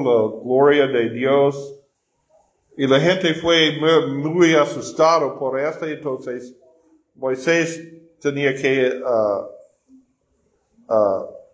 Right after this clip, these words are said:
poner un velo sobre su rostro, como hoy en día los máscaras. Pero porque la gloria de Dios fue reflejado en su rostro.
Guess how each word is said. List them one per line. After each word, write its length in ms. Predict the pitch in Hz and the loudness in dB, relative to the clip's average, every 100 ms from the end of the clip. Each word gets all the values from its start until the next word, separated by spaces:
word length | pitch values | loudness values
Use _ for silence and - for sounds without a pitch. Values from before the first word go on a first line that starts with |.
| _ - | _ -4
poner 280 | 139 147 147 | 2 4 6
un 220 | 143 113 | 2 0
velo 400 | 131 156 151 135 | 2 2 2 -2
sobre 400 | 127 135 123 120 | -2 -6 -6 -8
su 160 | - 120 | -8 -6
rostro, 520 | 123 131 131 113 101 | -2 -2 -2 -6 -6
como 240 | 120 117 | -6 -2
hoy 160 | 117 113 | 0 0
en 100 | 113 | -6
día 180 | 117 117 | -6 -4
los 200 | 110 110 | -4 -4
máscaras. 760 | 113 123 127 - 92 95 92 - 62 - _ _ _ _ - | -4 -2 -4 -10 -8 -8 -12 -14 -14 -16 _ _ _ _ -4
Pero 300 | 123 117 113 | 0 0 2
porque 480 | 135 135 - 151 | 0 0 0 0
la 120 | 135 127 | 2 0
gloria 460 | 120 123 151 143 | 0 2 4 4
de 220 | 120 120 | 2 0
Dios 480 | 117 117 123 123 123 | 0 0 2 0 -6
fue 220 | - 113 117 | -4 -4 0
reflejado 800 | 120 117 110 104 117 123 120 117 - - - - _ _ _ - - - - _ _ _ _ _ - | -2 -2 -8 -4 -2 0 -2 -4 -8 -8 -8 -8 _ _ _ -20 -20 -20 -20 _ _ _ _ _ -8
en 140 | 117 | -8
su 300 | 113 117 113 | -4 -4 2
rostro. 760 | 135 151 151 - 107 98 101 | 4 4 2 -4 -4 -4 -6